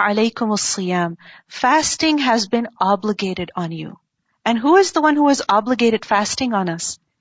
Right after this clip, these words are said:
It is Allah. And the reason why Allah subhanahu wa ta'ala has obligated things on us is not to make our lives difficult. Okay? Because when you think about fasting and you think about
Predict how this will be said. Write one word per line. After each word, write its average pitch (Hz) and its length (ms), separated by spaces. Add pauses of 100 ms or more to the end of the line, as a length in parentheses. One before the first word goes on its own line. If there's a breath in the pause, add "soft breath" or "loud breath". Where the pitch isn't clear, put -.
(340)
It 190 120
is 202 200
Allah. 220 540 (760 loud breath)
And 294 200
the 294 80
reason 403 400
why 311 280
Allah 285 220
subhanahu 262 460
wa - 60
ta'ala 247 200
has 226 160 (100)
obligated 220 640
things 233 320
on 180 140
us 196 200
is - 220
not 349 280
to 453 120
make 392 220
our 330 220
lives 220 380
difficult. - 640 (640)
Okay? 240 240
Because 285 280
when 277 120
you 277 80
think 330 220
about 294 200
fasting 240 520
and 220 140
you 220 140
think 233 240
about 202 240